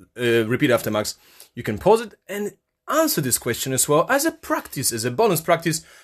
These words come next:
so you can also, um, you know, learn from that, uh, section as well.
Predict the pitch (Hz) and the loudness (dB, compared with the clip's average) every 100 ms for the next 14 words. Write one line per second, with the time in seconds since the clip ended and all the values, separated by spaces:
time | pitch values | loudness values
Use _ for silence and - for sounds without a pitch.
0 | - - 156 151 139 135 131 135 123 - | -6 0 0 2 2 2 2 2 0 -2
1 | _ _ - 110 113 113 113 117 123 117 | _ _ -10 -2 2 2 2 0 -4 -4
2 | 98 - _ - 120 127 127 - - 120 | -6 -10 _ -8 0 2 0 -4 -4 -2
3 | 113 107 87 - _ _ _ - 104 101 | 0 -2 -2 -8 _ _ _ -14 -8 -6
4 | 101 98 - 113 - 110 92 92 90 - | -4 0 2 2 0 -6 -8 -6 -4 -4
5 | 87 60 - | -6 -10 -14